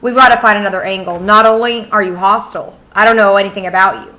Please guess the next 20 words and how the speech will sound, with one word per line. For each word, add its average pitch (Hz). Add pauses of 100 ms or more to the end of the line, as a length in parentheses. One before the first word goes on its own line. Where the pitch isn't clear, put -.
(380)
I've -
asked 214
you 247
fifty 226
questions 185
and 180
still 214
have 214
no 220
sense 214
of 208
your 185
life, 180
your 190
family, 190
or 214
what 220
you 202
care 214
about. -